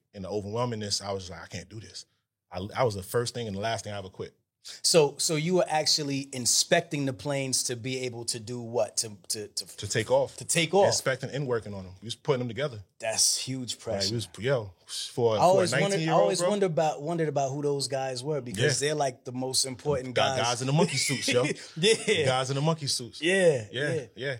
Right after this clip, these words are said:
Speaker 1: And it's a lot of acca-, a lot of pressure for a nineteen-year-old, like,
Speaker 2: Right.
Speaker 1: that didn't have a true father figure still.
Speaker 2: Right.
Speaker 1: So I'm still itemizing. Somebody in my li-, my timeline probably could have helped me come o-, come over that, uh, anxiety had I been vocal about it. But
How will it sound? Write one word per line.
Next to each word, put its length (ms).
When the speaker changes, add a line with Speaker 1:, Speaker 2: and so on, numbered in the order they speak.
Speaker 1:
And 100
it's 140
a 40
lot 200
of 80
acca-, 280
a 40
lot 160
of 160
pressure 260
for 160
a 60
nineteen-year-old, 560
like, 260
Speaker 2:
Right. 340
Speaker 1:
that 220
didn't 220
have 260
a 140
true 260
father 340
figure 300
still. 320
Speaker 2:
Right. 200
Speaker 1:
So 200
I'm 140
still 340
itemizing. 760
Somebody 400
in 120
my 140
li-, 260
my 120
timeline 440
probably 240
could 160
have 60
helped 120
me 60
come 180
o-, 180
come 140
over 140
that, 140
uh, 40
anxiety 400
had 180
I 80
been 220
vocal 320
about 240
it. 120
But 280